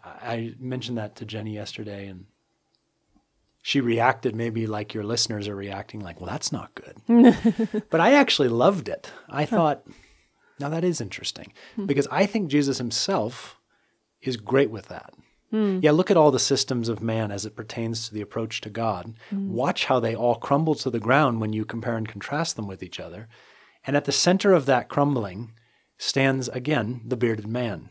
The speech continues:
Speaker 2: Wow.
Speaker 1: Jesus.
Speaker 2: Hmm.
Speaker 1: 'Cause I think that's what he did in the first century. He walked into their system and said, "I'm fulfilling that now, and it's over."
Speaker 2: Mm-hmm.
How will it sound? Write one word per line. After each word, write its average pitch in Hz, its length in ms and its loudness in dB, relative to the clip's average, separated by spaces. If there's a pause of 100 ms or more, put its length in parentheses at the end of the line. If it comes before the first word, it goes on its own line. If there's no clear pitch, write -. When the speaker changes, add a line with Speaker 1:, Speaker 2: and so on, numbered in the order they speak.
(140)
Speaker 2:
Wow. 175 340 -10
Speaker 1:
Jesus. 156 480 0 (500)
Speaker 2:
Hmm. 196 240 -2 (420)
Speaker 1:
'Cause 165 100 2
I 175 80 4
think 208 220 -2
that's 165 240 -2
what 151 140 2
he 123 120 -4
did 151 240 0
in 143 100 0
the 101 60 -6
first 101 280 -6
century. - 460 -8 (360)
He 139 120 0
walked 127 380 6
into 113 180 0
their 135 220 4
system 101 560 0
and 113 160 -6
said, 113 380 -2 (720)
"I'm 156 220 4
fulfilling 160 540 4
that 101 220 -10
now, 101 400 -10 (380)
and 127 100 -6
it's 117 140 -4
over." 127 400 4 (100)
Speaker 2:
Mm-hmm. 185 360 -2